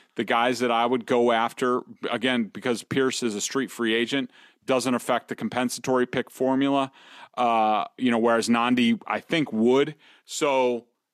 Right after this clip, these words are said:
I like that. It's a really good list. There are guys out there, and I think they're gonna be cost effective. I think, you know, I think what we're seeing here, Nick, going through these names is that, you know, fans might not love it, but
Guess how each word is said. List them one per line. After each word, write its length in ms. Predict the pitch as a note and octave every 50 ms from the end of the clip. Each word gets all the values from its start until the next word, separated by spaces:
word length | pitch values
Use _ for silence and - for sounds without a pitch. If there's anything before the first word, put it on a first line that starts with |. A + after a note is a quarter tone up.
| _ -
I 120 | D3+ E3+
like 220 | F#3+ F#3 F#3+ F3+ D#3
that. 220 | D3+ D3+ D#3 D#3+
It's 180 | E3+ E3 - F#3+
a 40 | F3+
really 280 | E3 F3+ F#3 F3+ F3
good 200 | D3+ C#3 E3 F3
list. 400 | D3+ C#3+ D#3 E3 C3+ - - -
There 140 | - C#3 D3
are 80 | D#3+ D#3
guys 340 | C3+ D3+ D#3 E3+ E3+ D3 D#3
out 220 | D3 D3 D3 -
there, 160 | D#3+ C#3+ C#3
and 100 | C3+ C3
I 80 | B2+ B2
think 280 | B2 - D3+ D3+ - -
they're 180 | C#3 D#3 D3+ C3+
gonna 200 | B2+ C#3+ C#3+ C#3
be 180 | A#2+ C#3+ C#3+
cost 400 | B2+ - - C#3 D3 D3+ - -
effective. 420 | C3+ - - C#3+ E3+ - - A#2 G2+
I 120 | G#2+ A#2 B2
think, 240 | - D3 C3+ B2 - - - - - -
you 120 | C#3+ D3
know, 100 | C#3+ C#3
I 80 | C3+ C3+
think 180 | C#3+ F3 E3+
what 140 | F3+ F#3 E3
we're 120 | D3 D3+ C3+
seeing 320 | - - F3 F#3 F#3 D#3
here, 160 | C#3 C#3 C3+
Nick, 260 | A#2+ A#2 A#2+ A#2+ - -
going 280 | - B2+ C3 C3 C3
through 200 | C3 - C#3+ D3
these 240 | C#3 C#3 C#3 A#2+ G2+
names 380 | A#2 B2+ C#3+ D3+ C#3 A#2+ G#2 A#2
is 140 | A#2 G#2
that, 200 | A#2+ A#2 A2+ G2+ - - - - - - _ -
you 100 | E3+ F3
know, 140 | D#3 D3+ C3
fans 440 | - - F#3+ F#3 F#3+ G3+ G3 D#3 D3+
might 200 | D#3 D3+ D3 D3
not 220 | C3+ B2+ B2 B2 A2+
love 240 | G#2+ G#2+ G#2+ G2 A2+
it, 240 | A#2+ B2+ - _ _ _ _ _ _ _ _ _ _ A2
but 340 | G#2+ D3 D3+ D3+ C#3+ -